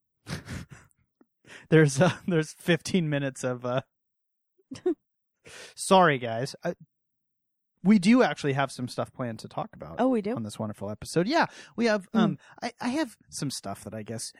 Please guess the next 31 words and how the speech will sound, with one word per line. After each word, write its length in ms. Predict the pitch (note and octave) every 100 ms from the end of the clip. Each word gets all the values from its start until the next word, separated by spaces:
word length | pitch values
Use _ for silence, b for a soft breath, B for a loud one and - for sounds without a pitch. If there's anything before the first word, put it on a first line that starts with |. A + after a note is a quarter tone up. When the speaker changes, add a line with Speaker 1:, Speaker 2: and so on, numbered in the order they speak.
| b
Speaker 1:
you 80 | B2
could 120 | B2
say 200 | - A#2+
I've 160 | A#2+ A2
been 220 | A#2+ A2+ b -
nerding 460 | C#3+ A#2+ A#2+ B2 A#2
out 160 | B2
about. 460 | C#3 D3 G3 C4+ -
Speaker 2:
Okay. 420 | B3 - G3+ A3 -
Speaker 1:
<laughs> 60 | - - _ _ _ _ _ _ _ _ _ _ _ _ _ _ B A3+ D3+
Uh, 420 | E3+ C#3+ C3+ C3 C3 - _ _ _ _ -
and, 360 | D#3 C3+ C3+ C3+
uh, 280 | C3 C3 C3+ _ _ _ _ _ -
and, 280 | D3+ C#3+ C#3
and, 280 | D#3 D3 D3
you 80 | F3
know, 140 | D3
we 140 | F3
got 180 | D#3 C#3
some, 260 | - C3 B2+
uh, 200 | B2 A#2+
some 240 | - C3
wedding 300 | B2+ C#3 D#3+
talk. 460 | D#3 D3 C#3+ D3 _ b b b _ -
I 60 |
have 280 | B2 A#2+ A2+
a, 160 | A2+ G#2+
uh, 200 | G2+ G2+
a 60 | -
business 460 | - D3 D#3 E3 F3+
idea 580 | D#3+ D3 D#3+ E3 D#3+